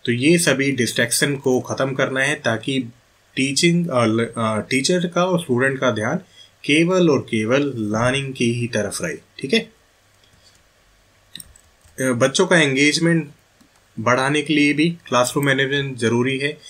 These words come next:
ऐसे methods, अ, strategies, processes ज़रूरी हैं ताकि बच्चे engage रहे। जितना ज़्यादा engage रहेंगे, उतनी ज़्यादा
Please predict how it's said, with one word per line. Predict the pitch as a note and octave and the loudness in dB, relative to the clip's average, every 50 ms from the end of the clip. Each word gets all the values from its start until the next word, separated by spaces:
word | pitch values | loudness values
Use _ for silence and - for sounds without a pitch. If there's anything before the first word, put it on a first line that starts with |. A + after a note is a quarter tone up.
| - - E3 | -4 0 0
ऐसे | D#3+ D#3 D3+ - - B2+ D3 | 0 0 0 -2 0 0 2
methods, | C3+ A#2+ A#2+ A#2+ B2 D3 D3 D3 C#3+ C#3 - - - - | 2 2 0 0 0 0 0 2 0 -2 -4 -8 -4 -2
अ, | B2 A2 A2 A2 G#2+ G#2+ G#2 - _ _ _ _ _ _ | 0 0 0 0 -2 -4 -6 -8 _ _ _ _ _ _
strategies, | - - - B2 A#2+ A#2+ C#3 C3+ C3+ C#3+ C#3+ C#3+ D3 D3 C#3 - | -4 2 2 2 4 2 0 -2 0 0 2 2 2 2 0 -2
processes | - - A#2+ A2+ A2+ - - C3 - D#3 C#3 | -2 0 0 0 2 0 -2 -2 0 -2 -4
ज़रूरी | B2+ A#2 A2+ G#2+ A2+ A#2 A#2+ B2+ C3+ C#3 | -2 -2 0 0 0 0 -2 -2 -4 -4
हैं | C#3+ D#3 D3 | -6 -6 -4
ताकि | C#3+ C3 A2+ A2 - | -2 -2 -2 0 -2
बच्चे | A#2+ G#2 A2 A#2 A#2 - - D#3 D#3 - - | -4 -2 -2 -4 -2 -2 -2 -2 -2 -2 -4
engage | A#2+ A#2 A2+ A2+ A2 B2 C3 B2+ A2+ | -6 -4 -4 -2 0 0 0 0 0
रहे। | A2 G2+ G2 | -2 -4 -2
जितना | G2+ A#2+ C3+ C3+ F#3 F3+ | -2 -2 0 0 0 2
ज़्यादा | F3+ F3 E3 D#3+ D#3+ E3 D#3+ | 2 2 2 2 2 0 0
engage | D#3 D3+ D3+ D#3 D3+ D3+ | 0 0 -2 -2 -2 -2
रहेंगे, | D3 D3 D3 D3+ E3 F3+ | -4 -4 -4 -2 -2 -2
उतनी | D3+ B2+ B2+ A#2+ A2 | -2 -2 -2 -2 -2
ज़्यादा | G#2+ G#2 G2+ C3 F3 - | -2 0 -2 -2 -4 -4